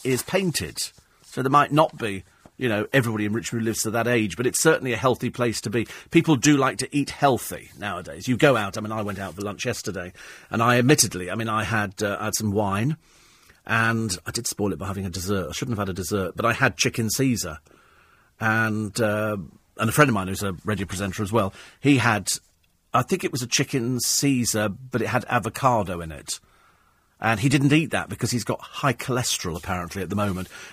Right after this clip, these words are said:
And so he showed me the list on his phone of what he can eat, what he can't eat. It's a huge amount of food that you can't touch. I mean, literally all the things that you like,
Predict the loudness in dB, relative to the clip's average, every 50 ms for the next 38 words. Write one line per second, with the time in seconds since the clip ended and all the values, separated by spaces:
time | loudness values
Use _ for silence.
0 | -6 -4 -2 0 2 4 4 4 4 4 4 4 6 6 6 6 6 6 6 6
1 | 6 6 4 4 2 -2 -2 -4 -4 -4 -4 2 4 4 4 4 2 0 -4 -4
2 | -2 0 2 2 2 2 2 2 2 2 2 0 -4 -6 -6 -6 -12 -20 -20 _
3 | _ _ 0 0 0 0 0 2 2 4 4 2 0 0 -4 -4 -4 -4 -4 -2
4 | -2 -2 -4 -4 -6 -12 -14 -8 2 6 8 8 8 8 6 4 2 0 0 2
5 | 2 2 2 0 -2 -4 -6 -8 -8 -8 _ _ _ _ _ _ _ _ _ -6
6 | -4 -2 2 4 4 4 4 0 0 0 -2 -2 2 2 4 4 4 2 0 4
7 | 4 4 4 4 0 -4 -6 -6 -8 -14 -20 -12 _ -4 -4 -2 0 -2 -2 4
8 | 4 4 6 6 2 4 4 2 2 2 0 -2 -2 0 2 2 4 6 4 4
9 | 4 0 -4 -10 -14 -16 -16